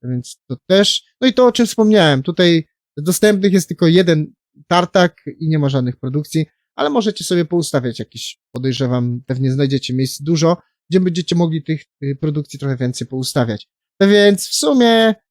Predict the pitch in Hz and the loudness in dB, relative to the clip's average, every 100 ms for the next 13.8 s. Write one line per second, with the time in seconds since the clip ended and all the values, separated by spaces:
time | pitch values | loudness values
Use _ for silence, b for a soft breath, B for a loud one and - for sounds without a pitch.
0 | - 180 - 175 185 160 196 185 170 185 | -4 -2 -2 -2 -2 0 2 2 2 0
1 | 151 151 143 139 _ _ _ _ 127 127 | 2 4 2 0 _ _ _ _ -8 -4
2 | 175 - 147 135 135 - - 170 - 147 | -2 0 2 2 0 -4 -6 -6 -6 -8
3 | - 160 214 208 185 - 170 - 214 - | -4 2 2 4 2 2 0 2 0 2
4 | 175 - 165 160 151 139 - 196 175 156 | 0 -2 -2 4 4 2 0 0 0 -6
5 | - 156 160 202 202 262 202 165 180 - | -4 0 2 2 2 2 2 0 -4 -4
6 | 156 156 147 - 147 147 139 _ _ - | 0 0 0 0 2 2 0 _ _ -8
7 | 135 131 120 - 131 135 147 - 139 131 | -6 -4 -4 -4 0 2 2 2 -2 0
8 | 135 131 127 - _ _ - 220 247 214 | 2 2 0 -8 _ _ -4 0 2 0
9 | 196 214 185 160 - 143 127 127 117 104 | 2 2 4 2 2 0 0 0 0 -2
10 | 104 - _ _ _ _ _ - - 180 | -8 -12 _ _ _ _ _ -12 -6 -2
11 | 165 185 170 160 151 135 117 - 107 - | 2 2 4 2 2 2 0 -4 -10 -12
12 | - 107 - 113 - - 117 120 120 120 | -12 -12 -16 -18 -20 -14 -8 -4 -4 -6
13 | - 156 139 147 - 131 - 120 | -12 -12 -8 -6 -2 -2 -2 -6